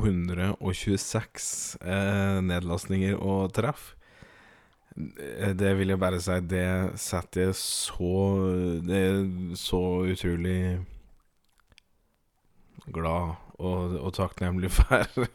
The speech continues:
<laughs> og overrasket, ikke minst, det må jeg nok ærlig innrømme.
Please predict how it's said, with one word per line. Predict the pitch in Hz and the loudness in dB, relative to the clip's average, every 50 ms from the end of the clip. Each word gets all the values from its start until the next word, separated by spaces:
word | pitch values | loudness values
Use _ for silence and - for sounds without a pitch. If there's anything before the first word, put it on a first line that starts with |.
| _ - | _ -20
<laughs> | - - - - 127 | -20 -20 -4 0 2
og | 110 110 117 110 - 113 110 104 | 4 6 6 6 8 8 10 10
overrasket, | 95 90 87 92 92 92 98 98 95 - - - - 143 147 139 123 | 8 8 6 4 4 4 4 2 2 0 -4 0 4 6 6 6 4
ikke | 110 - 113 104 107 | 2 2 2 2 4
minst, | 110 117 127 131 123 - - - | 4 2 2 0 -4 -6 0 0
det | 104 104 | 2 2
må | 101 104 104 | 4 2 4
jeg | 101 101 98 | 2 2 2
nok | - 101 98 | 4 2 2
ærlig | 98 98 101 92 | 4 2 2 2
innrømme. | 92 92 95 98 104 113 147 | 2 2 2 2 2 2 0